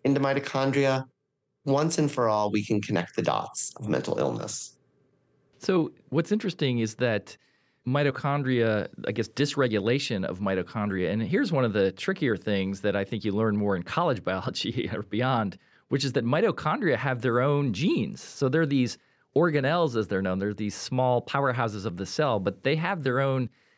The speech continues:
Speaker 2: genetics too, and that's thought to be because they evolved as, you know, originally as independent organisms that wound up sort of symbiotically kind of coming into what are known as eukaryotic cells. And I don't wanna get too technical here, but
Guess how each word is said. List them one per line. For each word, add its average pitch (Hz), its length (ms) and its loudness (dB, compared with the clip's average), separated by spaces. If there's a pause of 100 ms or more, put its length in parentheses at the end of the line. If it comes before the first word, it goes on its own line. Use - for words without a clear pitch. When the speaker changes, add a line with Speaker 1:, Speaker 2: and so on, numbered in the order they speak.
(180)
Speaker 2:
genetics 127 840 0
too, 214 300 4
and 123 120 2
that's 143 220 -4
thought - 380 -2
to 151 80 -2
be 123 160 0
because 117 500 0
they 110 200 2
evolved 104 720 2
as, 95 280 -6
you 113 100 -4
know, 98 280 -2 (140)
originally 113 440 0
as 98 220 0
independent 113 460 -2
organisms 95 580 -2
that 101 140 -6
wound 104 260 -2
up 95 240 -2 (320)
sort 110 160 0
of 90 60 -2
symbiotically 104 1080 -2
kind 101 180 -4
of 92 160 -8
coming 107 280 -2
into 101 560 -2 (640)
what 92 200 -4
are 85 60 2
known 98 160 0
as 90 140 -2
eukaryotic 101 540 0
cells. 82 320 -2
And 110 80 -2
I 123 40 0
don't 117 100 -2
wanna 104 120 0
get 101 120 -4
too 107 100 -8
technical 120 480 -6
here, 95 180 0
but 95 280 -2